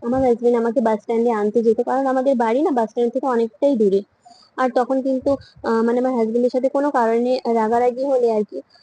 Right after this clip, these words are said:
তো তখন আমাদের কলেজের বাকি যত বান্ধবীরা থাকতো তারাও বলতো যে হ্যাঁ একটু আধটু রাগারাগি হওয়া ভালো, এতে ভালোবাসা বাড়ে। আমি জানি না কতটা বাড়ে, হয়তো সত্যি বাড়ে। আর হ্যাঁ কারণ হচ্ছে কি বলতো, ঝগড়া একটু আধটু যখন খুনসুটি হতো,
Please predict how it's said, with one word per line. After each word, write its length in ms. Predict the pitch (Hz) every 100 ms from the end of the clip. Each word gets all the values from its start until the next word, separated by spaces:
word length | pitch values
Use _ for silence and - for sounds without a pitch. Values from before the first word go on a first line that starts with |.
| _ 247
তো 60 | 240 233 226 214 _ _ _ _ _ -
তখন 300 | 247 240 254 -
আমাদের 300 | 226 233 254
কলেজের 460 | 247 220 220 233 247
বাকি 380 | 226 208 247 254 - - -
যত 240 | 233 220 220
বান্ধবীরা 500 | 226 208 214 220 240
থাকতো 280 | 262 247 254
তারাও 320 | 226 214 233
বলতো 400 | 233 254 226 240 - - -
যে 120 | 254
হ্যাঁ 240 | 254 240 214
একটু 260 | 233 226 277
আধটু 220 | 269 285
রাগারাগি 540 | 269 214 220 240 240
হওয়া 220 | 285 254 277
ভালো, 320 | 226 208 196
এতে 240 | - 269 294
ভালোবাসা 520 | 220 202 220 233 285 - 220
বাড়ে। 380 | 202 202 196 214 - -
আমি 160 | 269
জানি 260 | 254 220 240
না 120 | 247 247
কতটা 320 | 214 226 262
বাড়ে, 300 | 233 214 220 _ _ _
হয়তো 320 | - 247 240 269
সত্যি 540 | - 233 - 277 277
বাড়ে। 400 | 233 220 214 233
আর 180 | 247 269 - -
হ্যাঁ 220 | 220 - - - 359 311 -
কারণ 300 | 208 220 240
হচ্ছে 280 | 269 - 285
কি 140 | 269
বলতো, 640 | 262 269 285 466 508 -
ঝগড়া 420 | 233 247 247 262 -
একটু 220 | 247 -
আধটু 260 | 269 262 277
যখন 260 | 262 285
খুনসুটি 520 | 285 247 233 277 269 285
হতো, 260 | 240 233